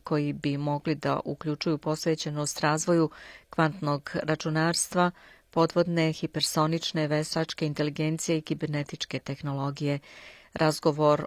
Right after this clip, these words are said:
o novim članicama dolazi u trenutku kada predsjednik Sjedinjenih Država Joe Biden traži da se azijske zemlje uključe kao moguće odvraćanje od onoga što Sjedinjene Države vide kao rastuću vojnu i teritorijalnu asertivnost Kine.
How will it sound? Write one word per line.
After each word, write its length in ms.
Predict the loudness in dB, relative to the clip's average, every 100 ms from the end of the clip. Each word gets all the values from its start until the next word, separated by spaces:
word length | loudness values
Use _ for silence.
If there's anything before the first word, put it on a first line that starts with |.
| -6
o 160 | -4 -2
novim 400 | -2 -4 -6 -6
članicama 640 | -2 -2 -2 -2 0 2
dolazi 360 | 4 2 2
u 40 | 0
trenutku 520 | 0 0 -2 0 -4
kada 280 | -2 -4 -4
predsjednik 720 | -2 -2 2 0 2 -2 -4
Sjedinjenih 500 | -6 -2 0 0 -2
Država 340 | -2 0 0 0
Joe 100 | -2 0
Biden 280 | -2 -2 -2
traži 400 | 0 0 0 -4
da 240 | -2 -2
se 280 | -2 0 -2 -4 -20 -20 -6
azijske 640 | 0 0 0 -6 -6 -4
zemlje 380 | -2 0 0 0
uključe 600 | -2 -4 -2 -2 2 2
kao 260 | 2 0 0
moguće 420 | 0 -2 -2 0
odvraćanje 680 | 0 0 -2 0 -2 -2 -2
od 120 | 0
onoga 360 | 0 2 2 0 -4 -20 -12
što 220 | -4 -2
Sjedinjene 440 | 2 2 2 0 0
Države 500 | 0 2 2 0 0
vide 280 | 0 0
kao 240 | 0 2 2
rastuću 560 | 2 0 -2 -6 -2
vojnu 460 | 2 6 6 4 -2
i 80 | -4
teritorijalnu 840 | -2 0 0 -2 -4 -2 -2 -2 -2
asertivnost 760 | -4 -6 -10 -6 -4 -2 -6 -4
Kine. 380 | -2 2 2